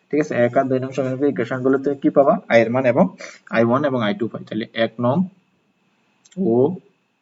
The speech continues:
দুই নং সমাধান করে পাই, দুই নং সমাধান করে পাই, দুই নং সমাধান করে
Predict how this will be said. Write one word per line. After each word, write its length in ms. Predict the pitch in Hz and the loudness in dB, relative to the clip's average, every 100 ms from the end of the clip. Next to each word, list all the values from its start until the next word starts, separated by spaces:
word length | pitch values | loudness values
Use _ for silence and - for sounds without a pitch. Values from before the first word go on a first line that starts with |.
| _ | _
দুই 240 | 117 120 120 | 2 4 4
নং 140 | 127 - | 0 -4
সমাধান 380 | 117 110 113 | -4 -2 -2
করে 180 | 113 113 | -2 -2
পাই, 160 | 92 - - _ _ _ _ _ _ 113 | -4 -8 -10 _ _ _ _ _ _ -4
দুই 180 | 113 110 | -2 0
নং 240 | 113 165 185 _ _ _ _ _ _ _ _ _ _ _ _ _ _ _ _ _ _ - _ - | 0 -2 -6 _ _ _ _ _ _ _ _ _ _ _ _ _ _ _ _ _ _ -20 _ -10
সমাধান 560 | - 107 107 117 117 | -6 -4 -2 -4 -4
করে 200 | 113 107 | -4 -4
পাই, 220 | - - - _ _ _ _ _ _ _ _ _ _ _ _ - 113 | -6 -10 -14 _ _ _ _ _ _ _ _ _ _ _ _ -20 -4
দুই 160 | 117 110 | -2 0
নং 260 | 113 139 165 | -2 -4 -8
সমাধান 720 | - 117 113 107 113 127 269 - _ _ _ _ _ _ _ _ _ _ _ _ _ _ - | -10 -8 -6 -2 -2 -2 -4 -8 _ _ _ _ _ _ _ _ _ _ _ _ _ _ -4
করে 540 | 107 113 175 - - | 0 2 0 -4 -14